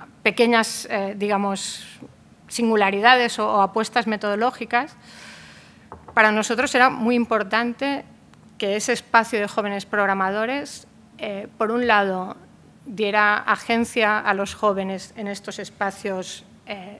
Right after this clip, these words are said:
digamos, de, podríamos incluso decir, cultura oficial, ¿no? de, de espacios muy reconocidos,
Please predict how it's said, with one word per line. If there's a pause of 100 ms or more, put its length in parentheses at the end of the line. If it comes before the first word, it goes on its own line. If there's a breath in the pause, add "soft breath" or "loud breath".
(160)
digamos,
de, (580)
podríamos
incluso
decir,
cultura
oficial, (580 loud breath)
¿no?
de,
de
espacios
muy
reconocidos,